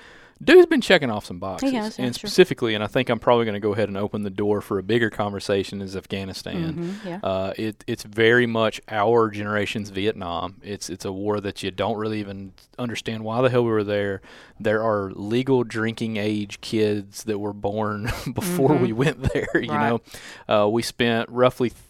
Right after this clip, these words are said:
Speaker 1: was it three hundred million dollars a day,
Speaker 2: Mm-hmm.
Speaker 1: uh, for twenty years there?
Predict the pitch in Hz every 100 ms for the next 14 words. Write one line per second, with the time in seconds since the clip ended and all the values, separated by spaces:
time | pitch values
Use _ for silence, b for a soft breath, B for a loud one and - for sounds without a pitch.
0 | _ _ _ _ - 104 104 - 127 131
1 | 120 117 117 110 107 113 110 107 98 98
2 | 107 110 170 151 139 151 151 101 101 -
3 | - - - 117 113 104 104 104 104 104
4 | 95 95 92